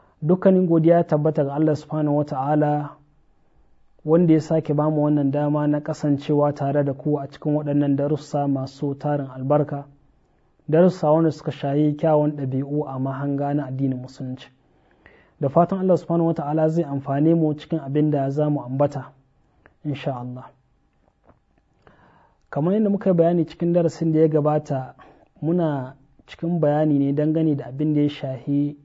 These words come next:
duniya, wanda ya kasance abin so kuma abin bege kuma abin nema. Duniyan da bai saba ma son Allah ba, hakanan duniyan da bai saba ma son lahira ba,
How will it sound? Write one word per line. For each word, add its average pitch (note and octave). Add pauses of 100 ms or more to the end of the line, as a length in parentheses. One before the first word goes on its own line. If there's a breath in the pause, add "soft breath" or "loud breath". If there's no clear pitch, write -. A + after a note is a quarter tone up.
duniya, D3
wanda C#3+
ya C#3
kasance C#3+ (480)
abin D3
so D3+ (220)
kuma D3 (220)
abin D3+ (320)
bege C3+ (840 soft breath)
kuma D#3
abin C#3+
nema. C#3+ (720)
Duniyan D#3
da C3
bai C3
saba D3+
ma C#3
son C#3
Allah C#3
ba, C#3+ (100)
hakanan C#3
duniyan D3
da C3
bai C3
saba C#3+
ma C#3 (140)
son -
lahira C3+
ba, -